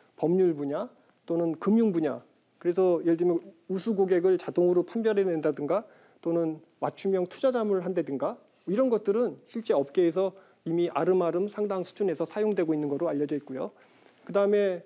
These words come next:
뭐 우리가 최근에 뭐 에스엔에스도 사용하고 또 온라인 상거래도 하고 그러면서 알게 모르게 내 개인적인 정보들이 많이 지금,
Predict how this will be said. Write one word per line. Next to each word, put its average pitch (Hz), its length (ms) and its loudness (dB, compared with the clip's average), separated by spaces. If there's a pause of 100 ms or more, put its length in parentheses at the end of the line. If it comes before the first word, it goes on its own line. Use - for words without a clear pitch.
(360)
뭐 165 280 -4
우리가 208 220 0
최근에 214 440 0
뭐 180 300 2
에스엔에스도 190 600 0
사용하고 190 640 -2 (200)
또 156 360 -2
온라인 180 640 2
상거래도 180 520 -2
하고 165 340 -4 (260)
그러면서 214 600 0 (240)
알게 196 300 0
모르게 190 540 2
내 185 160 4
개인적인 196 560 0
정보들이 165 520 -2
많이 196 340 -2
지금, 165 360 -2